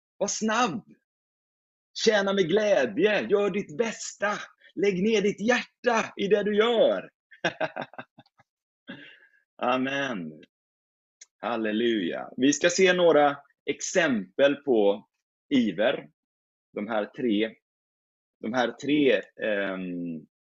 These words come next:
vad ska man säga, uttrycken för iver. Att vara beredd, att vara snabb, att vara redo. Det första.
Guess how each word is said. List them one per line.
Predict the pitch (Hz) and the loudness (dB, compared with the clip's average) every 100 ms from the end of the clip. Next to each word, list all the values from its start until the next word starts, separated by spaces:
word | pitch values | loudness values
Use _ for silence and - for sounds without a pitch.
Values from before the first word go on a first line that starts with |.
| _ _ _ _ - | _ _ _ _ -14
vad | - 92 | -8 -6
ska | 110 | -2
man | 101 98 | -2 -2
säga, | 117 101 82 80 - _ _ | -2 -2 -2 -4 -10 _ _
uttrycken | 185 147 - 196 - 104 | 2 2 4 2 2 -2
för | - 104 92 | 0 -4 -4
iver. | 73 65 - _ _ _ _ _ | -6 -12 -16 _ _ _ _ _
Att | - 110 | -10 -2
vara | 139 120 | 0 2
beredd, | 131 143 135 71 - - | 0 0 -4 -8 -20 -14
att | 117 | -6
vara | 135 | 0
snabb, | - 147 151 127 80 - _ - | 0 2 2 2 -2 -16 _ -8
att | 127 139 | -2 4
vara | 131 | 6
redo. | 147 123 104 127 113 - _ _ _ _ | 8 6 4 2 2 -2 _ _ _ _
Det | - | -6
första. | 117 131 - - | 0 0 0 -4